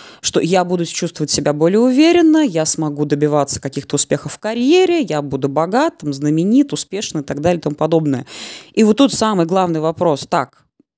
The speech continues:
мы пришли с запросом «хочу изменить тело, не люблю свое тело, что с этим делать?». А в итоге мы пришли к вопросу, на самом деле, «я хочу замуж, я хочу семью, я хочу карьеру, я хочу денег» и так далее. То есть где вот эта вот связь, в какой момент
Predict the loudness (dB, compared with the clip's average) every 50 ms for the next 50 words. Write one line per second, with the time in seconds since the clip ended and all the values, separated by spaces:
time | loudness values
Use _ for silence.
0 | _ -12 -6 -2 -2 -2 -2 -2 -4 -4 -4 -4 -2 -2 -2 -2 -2 -2 -2 0
1 | 0 0 0 -2 -2 -4 -2 -4 -2 0 0 -2 0 0 0 0 0 -2 -4 -4
2 | -4 -2 -2 -2 -2 -2 -2 -2 -2 -2 -4 -4 -4 -4 -4 -2 0 0 0 0
3 | 0 0 0 0 -2 -2 -2 -4 -4 -4 -4 -6 -4 -4 -2 0 2 2 4 4
4 | 4 2 2 0 -2 -8 -12 -20 -20 -20 -20 -20 -20 _ _ _ _ _ _ _
5 | _ _ -6 -4 -2 -2 -2 0 2 4 4 6 6 6 4 4 4 2 2 0
6 | 0 0 0 -2 -2 -4 -2 0 0 0 0 0 0 0 0 0 0 -2 -4 -4
7 | -4 -2 -2 0 0 0 0 0 2 4 2 4 2 2 0 0 0 0 -2 -4
8 | -4 -4 -6 -6 -4 0 0 0 2 0 0 0 -2 -2 -2 -2 -4 -4 -6 -8
9 | -6 -6 -4 -4 -2 0 4 4 6 6 4 4 0 -2 -6 -6 -6 -4 -4 -2
10 | 0 0 0 0 0 0 -2 -4 -6 -4 0 2 2 2 2 0 -2 -4 -2 -2
11 | -4 -2 -2 0 0 0 -2 -4 -6 -10 _ _ _ -20 -20 -20 -20 -20 -20 -12
12 | _ 0 0 0 2 2 0 0 2 4 4 4 4 2 0 0 0 0 0 0
13 | -2 -2 -2 -2 -4 -2 0 0 2 2 2 0 -2 -6 -4 -6 -4 0 2 2
14 | 2 2 2 -2 -2 -2 0 2 2 2 2 0 0 -4 -6 -10 -18 -18